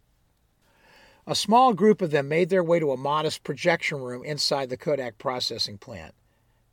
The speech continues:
There, they got the very first look of what was on that sixteen millimeter film. In later years, in his own words, Irwin Schwartz described it as needlepoint clear, and it absolutely stunned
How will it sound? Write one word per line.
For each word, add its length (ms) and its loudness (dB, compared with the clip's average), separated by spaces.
There, 440 6
they 120 0
got 200 2
the 100 0
very 260 2
first 380 -2
look 240 -2
of 180 -12
what 180 0
was 180 -4
on 200 -6
that 160 -10
sixteen 500 -8
millimeter 420 -10
film. 380 -14
In 160 -2
later 240 10
years, 600 4
in 140 -8
his 160 0
own 200 2
words, 500 2
Irwin 380 6
Schwartz 500 0
described 540 0
it 100 0
as 280 -4
needlepoint 600 2
clear, 480 0
and 140 0
it 140 0
absolutely 680 2
stunned 600 -4